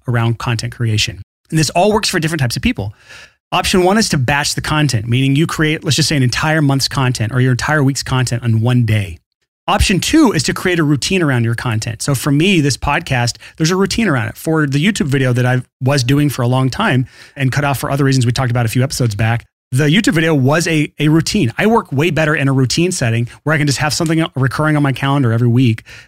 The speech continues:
that I have, that I, I know I can look forward to. I know this, the, the routine around it. I work much better in routine. I don't do well in batching. And then the third option, and this is a little more advanced, this is what, um,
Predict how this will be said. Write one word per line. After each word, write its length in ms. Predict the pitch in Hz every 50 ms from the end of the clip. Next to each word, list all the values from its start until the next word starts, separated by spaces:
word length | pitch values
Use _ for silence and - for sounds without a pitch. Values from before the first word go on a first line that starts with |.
| _ -
that 100 | 127 135
I 80 | 139
have, 380 | 151 139 156 151 147 131 - - _ _ -
that 80 | 131
I, 180 | 131 127 127 127 - _
I 100 | - 135
know 240 | 131 127 131 151 180
I 80 | 196 180
can 120 | - 165
look 160 | 160 165 -
forward 260 | - - 135 131 123 -
to. 180 | - 127 127 131
I 80 | - 120
know 240 | 117 120 135 156
this, 220 | 170 156 139 - -
the, 200 | - 127 117 - _ -
the 100 | 139 123
routine 340 | 127 143 127 - - 170 151
around 300 | 120 107 104 104 104 113
it. 100 | 135 - _ _ _ _ _ 139
I 100 | 160 196
work 220 | 190 185 175 147
much 220 | 143 147 139 -
better 160 | - 139 131 131
in 60 | 123
routine. 360 | 123 120 107 - 151 - 147
I 80 | - 147
don't 140 | 175 180 156
do 100 | 143 147
well 380 | 143 139 139 139 139 143 143
in 160 | - - 127 117
batching. 440 | 113 131 139 123 - 123 98 104 113
And 180 | 170 165 156 170
then 80 | 175
the 80 | 170 165
third 240 | - - 202 254 302
option, 340 | 226 165 156 - - 165 151
and 100 | 143 156
this 100 | 170 165
is 80 | 156
a 20 | 165
little 120 | 160 151
more 100 | 147 143
advanced, 380 | 135 113 139 175 196 165 123 165
this 140 | 170 143
is 120 | 156 156 156
what, 260 | 151 151 139 139 -
um, 400 | 139 127 123 120 117 113 117